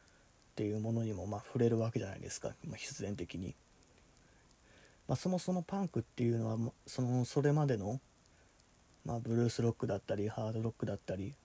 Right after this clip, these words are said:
あとはプログレロック、あの、イエスとかね、えー、キングクリムゾンあたりのプログレあたりが、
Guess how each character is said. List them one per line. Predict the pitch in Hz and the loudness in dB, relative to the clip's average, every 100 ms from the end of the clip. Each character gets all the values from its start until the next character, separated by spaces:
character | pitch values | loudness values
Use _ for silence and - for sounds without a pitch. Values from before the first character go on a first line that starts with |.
| - | -10
あ | 110 | -6
と | - | -2
は | 101 98 | -2 -2
プ | - | -4
ロ | 117 | -2
グ | 117 | 0
レ | 107 | 0
ロ | 107 | 0
ッ | 107 - | -2 -6
ク、 | - 95 - - - - - - - - | -8 -8 -10 -20 -20 -20 -20 -20 -20 -12
あ | - | -10
の、 | 92 - | -8 -6
イ | 113 | 4
エ | 120 | 4
ス | 113 - | 4 0
と | - | -8
か | 80 | -6
ね、 | 107 - - - | -8 -10 -20 -20
え | - - - | -14 -12 -10
ー、 | |
キ | - | -6
ン | 113 | -4
グ | 110 | -4
ク | - | -4
リ | 110 | -2
ム | 110 110 | 0 0
ゾ | 107 | -2
ン | 110 | -4
あ | |
た | 107 | -4
り | 107 | -6
の | 95 | -8
プ | - 123 | -10 -4
ロ | 110 | -2
グ | 113 | 0
レ | 110 107 | 0 0
あ | 120 | -2
た | 120 | 0
り | 110 110 | 0 0
が、 | 107 104 | -2 -4